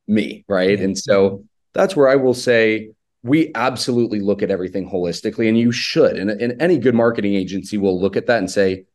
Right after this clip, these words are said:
Speaker 1: "Hey, your website's strong. You do have a good message," and ask the right questions. Is this saying what we want it to say?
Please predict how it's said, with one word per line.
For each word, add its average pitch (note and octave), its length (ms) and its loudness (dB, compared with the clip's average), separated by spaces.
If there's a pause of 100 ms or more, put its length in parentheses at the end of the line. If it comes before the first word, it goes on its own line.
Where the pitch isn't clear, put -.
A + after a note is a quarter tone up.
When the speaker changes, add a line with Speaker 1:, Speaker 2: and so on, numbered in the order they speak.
(240)
Speaker 1:
"Hey, C#3 80 2
your C#3+ 200 4
website's A2+ 460 0
strong. G#2 420 -2
You A#2 120 -2
do C3 240 2
have A#2 160 0
a G#2+ 60 0
good F#2+ 140 -4
message," F2 640 -8 (460)
and A2 180 -4
ask B2 300 -4
the A#2+ 80 0
right G2+ 280 2
questions. - 540 -8
Is G#2+ 220 -2
this B2 260 0
saying A2+ 340 2
what G#2 140 2
we G2 140 -2
want F2 240 -6
it E2+ 100 -14
to E2+ 100 -10
say? - 460 -10